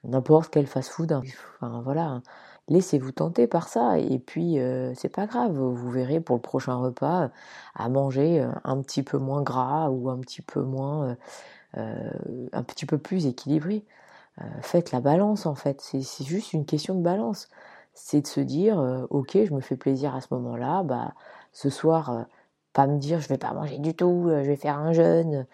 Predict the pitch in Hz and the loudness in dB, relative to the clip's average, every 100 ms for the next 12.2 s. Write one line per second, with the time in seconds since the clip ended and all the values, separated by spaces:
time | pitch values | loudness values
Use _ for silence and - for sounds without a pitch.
0 | - - _ - 220 220 156 175 214 330 | -20 -20 _ -2 0 2 2 2 4 4
1 | 240 139 135 131 131 131 - 196 180 131 | 4 2 0 -2 0 0 2 0 2 -4
2 | 131 135 - - 175 302 240 262 302 233 | -2 -4 -6 -6 -4 -2 0 2 2 2
3 | 151 - - 202 285 277 - - - - | 0 -6 -6 -2 0 -2 -4 -20 -20 -20
4 | - - 127 - - 131 - 139 139 196 | -20 -12 -12 -10 -10 -8 -2 0 4 6
5 | 175 127 - - - 143 147 139 - 214 | 4 2 -12 -20 -6 -2 -2 -2 -6 -2
6 | 285 262 180 - 135 135 127 131 131 - | 2 2 2 -2 -4 -2 -4 -8 -10 -10
7 | 120 - - 117 135 135 131 139 165 151 | -10 -10 -8 -2 -2 -2 0 2 2 2
8 | 123 120 - - - _ _ 139 131 131 | -2 -6 -16 -20 -20 _ _ -6 -4 -4
9 | - 151 156 165 143 147 160 170 139 123 | 0 2 2 2 2 2 2 0 -2 0
10 | 147 156 156 - 147 - 156 139 160 143 | 0 0 -2 -2 -2 0 0 0 0 -2
11 | - - - - _ - 113 123 127 127 | -4 -14 -20 -20 _ -10 -4 -2 -2 -2
12 | 127 131 | -4 -6